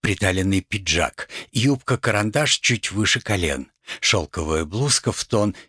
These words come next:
и туфли на низком каблучке. На левом плече небольшая сумочка, думаю, недешевая, хотя я мало разбираюсь в брендах. Два элегантных пса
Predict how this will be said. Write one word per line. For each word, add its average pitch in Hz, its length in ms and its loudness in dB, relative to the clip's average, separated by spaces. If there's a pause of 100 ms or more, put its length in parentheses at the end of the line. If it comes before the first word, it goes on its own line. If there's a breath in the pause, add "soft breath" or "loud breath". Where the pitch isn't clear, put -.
(140)
и 147 100 2
туфли 104 500 0
на 95 180 2
низком 98 400 0
каблучке. 90 760 -2 (600 loud breath)
На 92 120 2
левом 80 300 0
плече 98 340 0
небольшая 131 540 2
сумочка, 101 600 0 (220 loud breath)
думаю, 156 500 2
недешевая, 113 800 0 (200 loud breath)
хотя 143 260 0
я 139 240 2
мало 135 380 2
разбираюсь 85 640 0
в 87 80 -14
брендах. 76 640 -4 (800 loud breath)
Два 87 420 2
элегантных 87 720 -2
пса 139 440 2